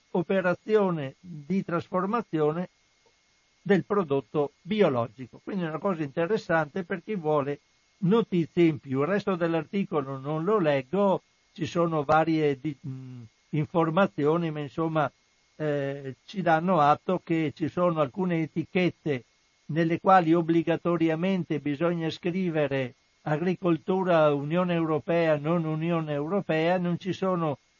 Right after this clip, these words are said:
ehm, informazioni più particolareggiate per motivi anche legati ad una, eh, comprensione migliore delle, delle etichette, perché potrebbe creare, per esempio, confusione, dice,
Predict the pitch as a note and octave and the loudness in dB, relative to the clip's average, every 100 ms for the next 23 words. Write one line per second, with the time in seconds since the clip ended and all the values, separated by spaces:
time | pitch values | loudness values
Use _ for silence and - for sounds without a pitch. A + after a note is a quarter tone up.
0 | _ - D3+ D3+ C#3+ C#3+ C#3 C3+ C#3+ D3 | _ -6 -2 0 -2 -4 -10 -16 -10 -8
1 | C3 F#3 F3 F3 G#3 G3 D#3 C3 F#3+ F#3 | 0 0 2 0 2 2 0 -2 -2 0
2 | E3 D3 - E3+ D#3+ D3+ D3+ F#3 B2 E3 | 0 0 -2 -4 -2 0 0 -2 0 2
3 | D#3 - F#3 G3+ - _ _ _ _ G#3 | 2 2 -4 -4 -8 _ _ _ _ 0
4 | G3+ G3+ G3+ - E3+ F3+ F3+ D#3+ E3 F3+ | 2 0 0 -2 -2 0 2 2 0 -2
5 | E3 G3 D#3+ D#3 D3+ - F3+ E3+ D#3 E3+ | -2 -2 2 4 2 0 -2 0 0 -2
6 | E3+ E3 D#3 D3+ C#3+ - D#3 D3 - F3+ | 0 2 2 0 -2 -4 0 0 0 0
7 | F3 F3 F3 F3+ F3 D#3+ D#3+ G3 D#3+ C#3+ | 0 -2 0 -2 0 -2 -2 -2 0 2
8 | D#3 E3 D3+ D3+ D#3 C#3+ - - E3+ E3 | 2 0 -4 -4 -2 -4 -8 0 2 2
9 | D#3+ - D#3+ - C3+ - F3 - C#3+ E3 | 0 -2 -6 -2 -4 -2 -6 -4 -6 -6
10 | D3 D#3+ D#3 F3+ D#3+ D3+ D#3 D#3 E3 E3 | -6 -8 -4 -4 -4 -6 -2 2 2 2
11 | C#3+ D3 C#3 C3+ E3+ E3 D3+ C3 - _ | 0 -2 -4 -4 -2 -2 -2 -4 -6 _
12 | _ _ _ E3 D#3 G#3+ F#3+ C#3+ D3 F#3 | _ _ _ 0 0 0 -2 0 0 0
13 | F3+ D3+ E3 - E3 | -2 -2 -2 0 -2